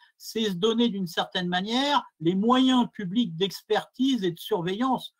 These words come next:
que ce soit en matière de consommation d'énergie, en matière de, de, d'a-, d'impact sanitaire,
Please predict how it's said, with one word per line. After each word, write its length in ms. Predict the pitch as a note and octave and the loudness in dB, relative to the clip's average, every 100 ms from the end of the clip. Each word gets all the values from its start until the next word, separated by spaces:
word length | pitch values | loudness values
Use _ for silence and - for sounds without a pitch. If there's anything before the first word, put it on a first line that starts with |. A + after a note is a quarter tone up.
| _ - | _ -6
que 80 | D#3+ | -6
ce 60 | - | 0
soit 140 | G3 | 0
en 80 | F3 | 2
matière 500 | E3+ E3 - F#3+ D3+ | -2 -4 -2 -2 0
de 120 | C#3 | -4
consommation 720 | B2+ D#3 - D#3 D3+ - E3+ | -4 -10 -8 -4 -4 -6 -10
d'énergie, 760 | D3+ C#3 D3 D3+ D#3+ G#3 C#4 C#4+ - _ | -10 -10 -6 -4 -4 -2 -2 -2 -6 _
en 120 | - D#3+ | -4 0
matière 520 | E3+ E3 G#3 G#3 E3+ | 0 2 4 6 4
de, 400 | D#3 D#3 D3 C3+ _ _ _ | 4 6 6 2 _ _ _
de, 760 | B2+ D#3+ D3+ D3 C#3 C3 C3+ B2+ | 0 4 6 4 4 0 -2 -4
d'a-, 240 | C#3+ D#3 | -6 -6
d'impact 560 | D#3+ E3 G3 F#3+ - E3 | -4 -2 0 -2 -2 -8
sanitaire, 720 | - D3+ E3 E3 C4 C#4+ A#3+ | -6 -6 -6 0 2 2 0